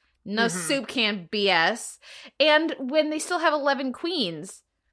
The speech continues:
Speaker 1: like, they, they, I, I love that they trusted their queens. They know that they have the queens to be able to pull off a ball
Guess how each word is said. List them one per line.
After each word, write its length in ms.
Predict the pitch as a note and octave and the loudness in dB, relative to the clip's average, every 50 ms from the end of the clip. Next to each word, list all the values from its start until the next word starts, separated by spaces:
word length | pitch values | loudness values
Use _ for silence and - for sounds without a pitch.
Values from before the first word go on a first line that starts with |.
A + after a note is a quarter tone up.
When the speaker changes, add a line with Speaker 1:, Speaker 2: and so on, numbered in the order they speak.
| _ - | _ -4
Speaker 1:
like, 160 | - A#3+ A#3+ A#3 | -4 -4 -2 -2
they, 100 | D4+ B3+ | -4 -4
they, 300 | - B3+ D4+ D4+ D4+ - | -2 -2 -2 -2 -2 0
I, 120 | - B3+ A#3+ - | -2 -4 -2 0
I 60 | - C#4 | 2 2
love 180 | C#4 C#4+ D4 D#4 | 4 4 2 0
that 120 | E4+ D#4 | -2 -6
they 100 | E4+ E4 | -6 -6
trusted 480 | C4 - - C#4+ B3 B3 - - C4+ A3 | -6 -4 -2 -2 -2 -2 -2 -10 -6 -2
their 120 | A#3 A3+ A3 | -2 -2 -2
queens. 260 | - C4 B3 G#3+ F#3 | -2 -6 -6 -4 -2
They 160 | F#3+ A#3 A#3 | -2 0 0
know 260 | A3+ A3 A3 A3+ A#3+ | 2 4 4 4 4
that 200 | B3 G#3+ A#3 F#3+ | 4 0 -4 -2
they 160 | - G#3+ A3+ A#3+ | 0 2 2 2
have 580 | A#3+ - B3 A#3 A#3 A3 G3+ G3 F#3 F#3 G#3 G#3+ _ _ _ _ _ _ _ - G3 | 0 0 2 4 6 6 6 4 2 -2 -10 -18 _ _ _ _ _ _ _ -16 -6
the 140 | F#3 A3 A3 | -4 -4 -4
queens 480 | - - B3+ B3+ A#3 A3 G#3 G3+ - | -2 -2 -2 -2 -2 -2 -2 -6 -6
to 80 | - A3 | -8 -8
be 200 | F#3 A3 D#3 G#3 | -8 -4 -2 -2
able 120 | A3 G#3+ G#3 | 0 0 -2
to 60 | G#3 | -4
pull 280 | G3+ - - B3+ A#3+ C4 | -4 -4 -2 0 2 2
off 180 | B3+ - A#3+ | 2 2 0
a 40 | A#3 | -2
ball 440 | F3+ - F#3 E3+ E3 D#3 C#3+ D3 - | -4 -2 0 2 2 2 0 -2 -6